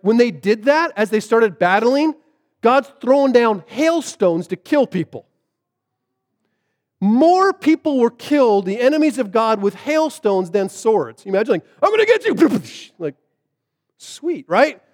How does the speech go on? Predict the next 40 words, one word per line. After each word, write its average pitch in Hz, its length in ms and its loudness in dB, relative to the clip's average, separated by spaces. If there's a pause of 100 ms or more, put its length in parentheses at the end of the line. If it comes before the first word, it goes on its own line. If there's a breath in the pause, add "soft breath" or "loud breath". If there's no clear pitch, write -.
(160)
What - 120 -4
kind 349 160 2
of - 60 -4
confidence 294 540 0
would 240 140 -4
you 233 120 -2
have 247 260 2
in 240 80 0
that? 269 440 -2
"I'll 175 200 -6
keep 330 180 -4
moving 175 300 0
forward." 156 300 -2
And 240 80 -10
you're 208 80 -6
just 220 60 -10
like, 190 180 -2
"Whatever." 269 580 0 (120)
Boom, 285 380 2
another 226 240 0
hailstone. 202 580 -2 (1600)
And 165 80 -20
God 220 140 -6
just 214 120 -14
says, 196 220 -6
You, 175 180 -12
you, 175 160 -18 (100)
you 180 120 -10
gotta 220 260 -2
be 196 80 -2
on 196 100 0
the 170 60 -4
battlefield 156 540 -4
or 143 40 -6
you're 147 60 -4
not 175 140 -4
gonna 143 120 -8
see 165 180 -12
the 135 80 -8
hailstones 131 680 -12